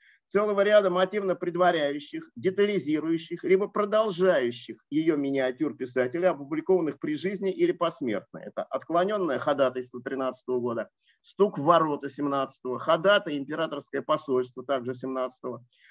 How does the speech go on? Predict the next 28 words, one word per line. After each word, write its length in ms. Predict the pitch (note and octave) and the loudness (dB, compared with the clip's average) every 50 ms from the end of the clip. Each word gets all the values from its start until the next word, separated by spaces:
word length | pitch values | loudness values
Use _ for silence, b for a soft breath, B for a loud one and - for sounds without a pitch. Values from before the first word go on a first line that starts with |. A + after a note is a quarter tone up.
| b b b b | b b b b
А 80 | - A#2+ | -4 2
та-, 220 | - F#3 G3 - | 4 4 4 4
а, 160 | - C#3 D3+ - - - - C#3 C#3 C3 | 2 0 -2 -2 -2 0 4 4 4 4
э, 40 | - | 4
и 100 | - E3 | 0 -2
последнее, 540 | E3+ F3+ F3+ F3 - G3 A3 A3 G3+ F#3+ E3 | 0 0 0 0 0 0 0 0 0 -2 -4
это 100 | - D#3+ | -4 -4
к 60 | - | -2
вопросу 420 | E3 E3 E3+ F#3 F#3 F3 - E3 D#3 | 0 0 0 0 -2 -2 -2 -2 -2
о 80 | D#3 | 0
законах, 640 | C#3 D#3 D3+ D#3 - F#3 G3+ G3+ G3 F#3+ E3+ - _ _ _ _ _ _ _ _ _ - | 2 2 0 2 2 0 0 2 0 -2 -4 -6 _ _ _ _ _ _ _ _ _ -6
э, 200 | A#2+ B2+ C#3 C#3 | -4 -2 -2 -2
двадцатого 600 | C3 D3 E3+ E3+ E3 - F3 D#3+ D#3+ E3 E3 D#3+ | 0 0 -2 0 0 2 0 2 2 0 -2 -2
года 340 | D#3 E3 E3 E3 D#3+ D3+ D3+ | -2 -2 -2 -2 -2 -4 -6
и 180 | - - - | -6 -6 -4
того 260 | - D#3 D#3+ E3+ F3 | 0 0 2 2 2
же 140 | E3+ - E3+ | 0 0 -2
года 240 | D3 E3 D#3 C#3+ D3 | -2 -2 0 0 0
«Рекрутские», 800 | D3 D3+ D3 D3 - C3+ B2 - _ - C3 A#2+ A#2 A2 G2+ - | 0 -2 -2 -4 -8 -10 -12 -12 _ -4 0 0 0 0 -2 -4
э, 260 | - B2 A#2 A2+ A2 G#2 | -4 -4 -2 -2 -4 -4
«Соседняя 500 | G#2 - D3+ - E3+ D#3+ C3+ C#3 B2+ B2 | -4 -4 -4 0 0 0 0 2 0 0
деревня», 500 | A#2 C3 C#3+ E3+ F#3+ F#3 F3+ F3+ F3 D3+ C#3 | 0 0 2 2 2 2 2 0 0 0 -2
«Рекрутские 640 | C#3 D3 D3+ C#3 - - A#2+ A#2+ - _ - B2 A2+ | -2 -2 -2 -4 -6 -10 -14 -14 -12 _ -6 -4 -2
наборы», 500 | A2+ A#2+ A#2+ C3+ E3+ F3+ F3 F3 E3 - | 0 0 0 2 2 2 0 0 -4 -6
«Экзамен» 600 | - A2+ G2 F#2+ F2 C#3 D#3 D3+ D#3 D#3+ D#3 D3+ - | -8 -10 -10 -6 -2 0 0 2 0 -2 -6 -6 -6
и 100 | - A#2+ | -4 -4
некоторые 400 | A2 G#2 G2 _ - G#2+ G2+ G2+ | -4 -4 -6 _ -8 -8 -8 -6
другие. 360 | G2+ G2+ G2+ F#2 F2 E2 - | -6 -8 -8 -8 -10 -12 -14